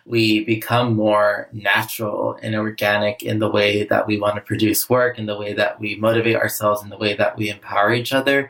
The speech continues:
So definitely, I really tell people that be honest with your mistakes, but do not push yourself too much down, because in reality, I've never met an environmentalist that is a hundred percent perfect. And I don't think that exists in this world. <laughs>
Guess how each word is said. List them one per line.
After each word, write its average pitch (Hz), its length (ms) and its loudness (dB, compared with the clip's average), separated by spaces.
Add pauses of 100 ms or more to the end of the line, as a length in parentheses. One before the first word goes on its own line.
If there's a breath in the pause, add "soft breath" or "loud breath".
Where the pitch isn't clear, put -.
(380 soft breath)
So 113 400 2
definitely, 117 760 -2
I 107 380 0
really 110 280 4
tell 104 280 0
people 107 420 -2
that 104 300 2
be 113 180 4
honest 104 600 0
with 107 120 -4
your 110 140 2
mistakes, 107 640 2
but 104 160 -4
do 107 120 0
not 104 300 0
push 110 200 0
yourself 107 360 0
too 110 160 0
much 107 240 0
down, 104 380 2
because 104 360 -6 (440 loud breath)
in 117 80 -4
reality, 110 420 2
I've 104 260 -2
never 104 360 0
met 104 200 -2
an 101 140 -8
environmentalist 101 600 -2
that 101 160 -4
is 98 120 -8
a 95 60 -8
hundred 98 320 -8
percent - 440 -8
perfect. 107 520 0
And 107 160 2
I 101 80 4
don't 101 220 0
think 107 180 -8
that 107 300 0
exists 110 440 0
in 101 140 -8
this 95 220 -4
world. 117 460 0
<laughs> - 40 -20